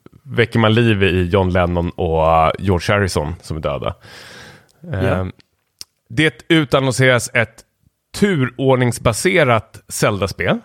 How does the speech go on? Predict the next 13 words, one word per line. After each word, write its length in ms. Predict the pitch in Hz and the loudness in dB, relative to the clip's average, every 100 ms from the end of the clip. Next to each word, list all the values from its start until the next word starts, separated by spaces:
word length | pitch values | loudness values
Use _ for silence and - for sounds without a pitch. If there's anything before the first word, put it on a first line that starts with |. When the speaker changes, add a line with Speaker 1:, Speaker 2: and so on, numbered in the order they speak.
| _ _ _ _ _ _ _ _ _ _ _ _ _ _ - | _ _ _ _ _ _ _ _ _ _ _ _ _ _ -4
Speaker 1:
Alltså 160 | 110 | -2
ett 80 | 110 | 2
J 200 | 120 113 | 2 2
R 80 | 101 | 2
P 120 | 110 | 0
G-liknande. 680 | 104 95 85 82 85 90 170 _ _ _ _ _ - - | 0 0 -2 -4 -4 -2 -2 _ _ _ _ _ -20 -6
Speaker 2:
Mm. 260 | 139 123 123 _ _ _ _ _ _ - _ - | -4 -4 -8 _ _ _ _ _ _ -20 _ -4
Speaker 1:
Tifa 640 | 180 170 120 - 190 175 | -2 -2 -4 -4 0 0
dör 540 | 127 175 196 110 85 - | 2 2 2 2 0 -2
i 100 | 117 | -2
nya 280 | 113 104 92 | 0 -2 -2
Final 200 | 104 92 | -4 -2
Fantasy-spelet. 840 | 98 90 92 - 117 117 - - | -4 -6 -10 -6 -6 -6 -14 -20